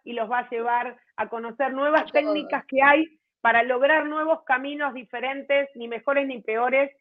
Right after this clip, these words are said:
Speaker 1: diferentes, que cada uno por ahí está necesitando, no el de siempre, sino el otro caminito, y acá estamos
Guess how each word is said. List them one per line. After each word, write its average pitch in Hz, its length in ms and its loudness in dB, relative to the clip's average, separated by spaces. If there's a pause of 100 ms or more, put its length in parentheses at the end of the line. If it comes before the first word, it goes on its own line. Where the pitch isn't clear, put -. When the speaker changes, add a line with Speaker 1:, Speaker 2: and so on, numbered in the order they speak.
(200)
Speaker 1:
diferentes, 269 640 -2
que 247 120 -6
cada 285 240 6
uno 311 440 2
por 247 140 0
ahí 262 200 2
está 269 220 -4
necesitando, 254 840 -2
no 269 180 2
el 277 120 0
de 247 200 -4
siempre, 277 440 -2
sino 233 200 -6
el 247 80 0
otro 233 220 -2
caminito, 226 500 0 (360)
y 240 80 2
acá 240 200 4
estamos 285 460 0